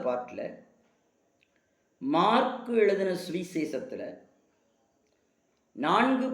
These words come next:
பதினாறு, பதினேழுல சொல்லப்பட்டது போல அப்படியே வசனத்தை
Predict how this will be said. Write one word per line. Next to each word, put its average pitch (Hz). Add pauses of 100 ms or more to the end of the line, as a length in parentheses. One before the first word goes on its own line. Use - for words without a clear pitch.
பதினாறு, 196 (220)
பதினேழுல 170
சொல்லப்பட்டது 135
போல 104 (2250)
அப்படியே 226 (160)
வசனத்தை 220